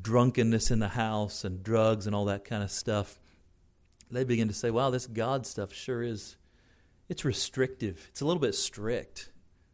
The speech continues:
I mean, out there they look like they're having fun." What's the difference? Familiarity. And if you and I aren't careful, we can get so familiar with God, we begin to despise Him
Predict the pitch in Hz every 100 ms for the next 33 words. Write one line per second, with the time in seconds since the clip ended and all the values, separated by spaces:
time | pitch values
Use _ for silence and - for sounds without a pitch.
0 | - 120 127 135 113 143 139 113 117 120
1 | 110 110 123 101 95 - 127 123 92 95
2 | - - - - - - - - - _
3 | _ _ - 156 - 127 147 156 110 95
4 | - - 127 131 120 151 135 101 101 _
5 | - - - - - - _ _ - -
6 | _ _ _ _ _ _ _ - 127 120
7 | 147 190 165 151 127 120 - 175 202 -
8 | 110 113 180 165 120 110 - 135 131 123
9 | 117 127 127 117 107 104 - 107 107 123
10 | 165 117 98 107 - 123 123 117 113 123
11 | 120 - 135 123 - - 151 131 127 120
12 | - 160 165 110